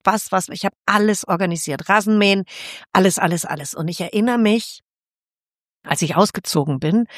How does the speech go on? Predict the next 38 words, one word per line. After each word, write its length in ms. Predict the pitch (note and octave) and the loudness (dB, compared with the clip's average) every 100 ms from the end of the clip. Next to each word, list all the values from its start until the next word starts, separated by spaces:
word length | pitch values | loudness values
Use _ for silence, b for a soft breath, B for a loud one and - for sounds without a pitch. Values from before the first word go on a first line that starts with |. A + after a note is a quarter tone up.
| B B B | B B B
und 100 | F3+ | 0
am 100 | D#3+ | 2
ersten 340 | F3+ G#3 - F3+ | 2 0 0 0
Morgen 400 | D#3 E3 G#3 E3 | 2 4 4 2
in 100 | D#3+ | 0
meiner 320 | D3+ D#3 D#3 | 2 2 0
eigenen 440 | D#3 F#3+ F#3 E3+ | 0 2 2 2
kleinen 360 | - D#3 D#3 D3 | 0 2 2 2
Wohnung 240 | D#3 G#3+ | 2 4
aufgewacht, 500 | - F3+ - F3+ F3 | 2 0 0 -2 -2
ich 80 | - | -6
hatte 140 | C3+ | -4
ja 120 | C#3 C#3 | -2 -2
nur 120 | C#3 | -2
so 140 | C#3 | -4
ein 60 | C#3 | -4
kleines 360 | - C#3 C#3 | -2 0 -2
W-G-Zimmer 560 | - C3 F3+ F#3 F#3+ E3+ | -4 -2 -2 -2 0 0
aufgewacht 500 | - - G3+ F#3+ - | -2 -2 0 0 0
bin, 180 | A#3 C4 B B B | 2 2 B B B
bin 100 | - | 0
ich 60 | C#3+ | 2
mit 80 | D3 | 2
dem 140 | B2+ | 4
Hund 160 | E3 G#3 | 4 4
spazieren 540 | - A3 - A3 A3 | 2 -4 0 2 4
gegangen 340 | A3+ G#3+ G#3 G#3 | 4 4 2 2
und 80 | |
ich 160 | D3+ - | 0 0
hatte 180 | E3 - | -2 -2
das 220 | F3+ - | -4 -4
Gefühl, 640 | - - - E3+ G#3 B3 - _ b b b b | -8 -8 0 4 6 4 -2 _ b b b b
als 220 | D3 - | -4 -2
hinge 340 | - G3+ G3+ | 2 4 4
an 180 | - D#3+ | 4 2
mir 160 | D#3+ D#3 | 2 2
kein 360 | - - D3+ E3+ | 0 0 2 2
fünf 340 | - E3 D#3 | 0 -2 -4